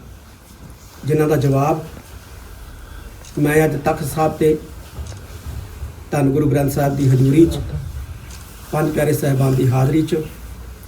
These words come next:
ਔਰ ਸੰਗਤ ਦੀ ਹਾਜ਼ਰੀ 'ਚ ਦੇ ਗਿਆ, ਦੇ ਚੁੱਕਿਆ, ਜਿਹੜੇ ਮੇਰੇ ਤੇ ਉਸ ਵਿਅਕਤੀ ਵੱਲੋਂ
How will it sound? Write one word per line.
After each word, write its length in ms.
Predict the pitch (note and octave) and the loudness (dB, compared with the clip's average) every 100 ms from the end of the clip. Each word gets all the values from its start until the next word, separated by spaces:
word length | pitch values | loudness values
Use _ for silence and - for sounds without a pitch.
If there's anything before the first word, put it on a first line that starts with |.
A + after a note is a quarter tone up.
| - | -6
ਔਰ 120 | D3 | -2
ਸੰਗਤ 340 | C3 E3 F3+ F#3+ | 2 10 12 12
ਦੀ 120 | F#3+ | 8
ਹਾਜ਼ਰੀ 280 | C3 C3 C#3 | 8 6 2
'ਚ 100 | C3+ | 2
ਦੇ 200 | B2 C3+ | 2 2
ਗਿਆ, 120 | B2 B2 - - - - - - - C3+ | 2 -4 -10 -18 -20 -20 -20 -20 -8 2
ਦੇ 180 | E3 | 4
ਚੁੱਕਿਆ, 300 | - C3+ B2 - - - - - - - - - - - - | 4 0 -4 -8 -10 -14 -20 -14 -12 -12 -16 -20 -20 -20 -4
ਜਿਹੜੇ 200 | C3 E3+ | 4 6
ਮੇਰੇ 200 | D#3 C#3 | 6 4
ਤੇ 140 | C3 F3+ | 2 2
ਉਸ 260 | D#3 C3+ | 2 0
ਵਿਅਕਤੀ 300 | C#3 B2+ D3+ | -2 -2 0
ਵੱਲੋਂ 300 | C3+ C3+ D#3 | 0 2 2